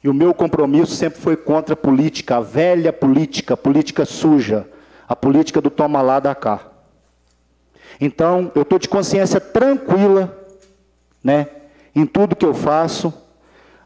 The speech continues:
Agradeço a Deus todos os dias por estar aqui representando a população de Nepomuceno e que dois mil e dezenove seja um ano diferente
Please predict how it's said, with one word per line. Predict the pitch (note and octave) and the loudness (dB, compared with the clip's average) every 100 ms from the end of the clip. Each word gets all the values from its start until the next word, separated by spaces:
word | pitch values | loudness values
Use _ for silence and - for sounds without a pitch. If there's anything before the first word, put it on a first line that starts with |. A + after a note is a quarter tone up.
| - | -4
Agradeço | E3 D#3 D#3 C3+ E3+ F3 F3+ | -2 0 0 2 2 2 -2
a | |
Deus | C#3 C#3+ D3 - | 0 2 2 0
todos | - G3+ D3+ | 0 0 2
os | E3 A2+ | 0 0
dias | B2+ C#3 - | 0 0 2
por | D#3+ | 0
estar | D3 - E3 D#3 | 0 0 0 0
aqui | - D3 | -2 -2
representando | D3 - D#3 D3+ D3+ C3+ F#3 G3+ | -2 0 -2 0 -2 0 -2 -2
a | - | -4
população | F3 D#3+ C#3 - C#3+ C#3+ | -2 0 0 0 -2 -2
de | B2+ | -2
Nepomuceno | C3+ C3+ B2 - D3 D#3 D#3 - _ _ _ _ _ _ _ _ _ _ _ - | -2 -2 -2 -2 -2 -2 -4 -10 _ _ _ _ _ _ _ _ _ _ _ 0
e | D#3 F3+ D#3+ - - _ _ _ _ _ _ _ _ _ _ _ | 2 2 -2 -10 -20 _ _ _ _ _ _ _ _ _ _ _
que | - | -6
dois | E3 F#3 F3+ C#3+ | 0 2 2 2
mil | F#3 A3+ | 2 2
e | |
dezenove | E3 E3 E3 D#3+ E3 D3+ G2 F#2+ - _ _ _ _ _ _ - | 2 0 2 2 2 0 -2 -12 -18 _ _ _ _ _ _ -4
seja | - G3 E3+ | 2 2 2
um | E3+ | 0
ano | F3 D#3+ | 0 0
diferente | C#3+ - D#3+ D3 F3 F#3 - - _ | -2 0 0 2 0 -2 -8 -12 _